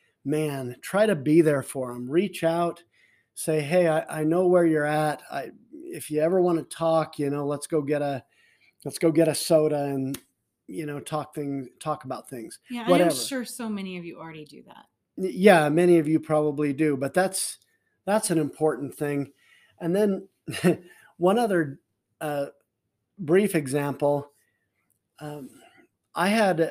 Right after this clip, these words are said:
Speaker 1: uh, there was a, a dating partner I had. I, I dated her for a, a brief period of time, but she was living in my parents' ward at the time her husband left.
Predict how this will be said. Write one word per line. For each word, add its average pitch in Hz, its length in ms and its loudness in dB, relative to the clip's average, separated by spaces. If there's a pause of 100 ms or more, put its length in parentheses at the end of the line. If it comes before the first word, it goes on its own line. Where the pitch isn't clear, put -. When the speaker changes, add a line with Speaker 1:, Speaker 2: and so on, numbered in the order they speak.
Speaker 1:
uh, 143 380 -4 (420)
there 185 100 6
was 202 160 6
a, 151 380 2
a 156 80 -4
dating 156 380 4
partner 135 340 -10
I 131 80 -14
had. 127 280 -12
I, 135 240 -8
I 139 480 -6 (560)
dated 160 420 2
her 160 200 -2
for 151 280 -2
a, 147 100 -2 (120)
a 165 60 -10
brief 156 300 -2
period 151 220 -2
of 123 80 -12
time, 139 220 -10
but - 80 -16
she - 160 -8
was 180 360 0 (120)
living 185 420 -6
in 147 180 -10
my 143 160 -8
parents' 147 520 -12
ward 156 520 -8 (1120)
at 151 160 -6
the 151 100 -4
time 135 300 -6
her 131 160 -8
husband 139 440 -6
left. 123 420 -18